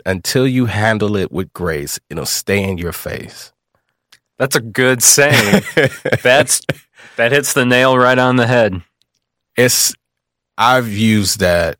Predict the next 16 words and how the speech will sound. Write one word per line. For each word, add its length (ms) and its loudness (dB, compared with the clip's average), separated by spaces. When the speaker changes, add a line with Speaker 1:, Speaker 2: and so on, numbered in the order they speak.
Speaker 1:
in 160 -4
so 200 -4
many 240 -4
areas 360 -6
of 80 -6
my, 220 -4
and 260 -2
it, 220 -6
it, 160 -12
it 160 -6
just 440 0
with 300 -2
becoming 520 -2
a 140 -6
new 220 -10
person. 500 -10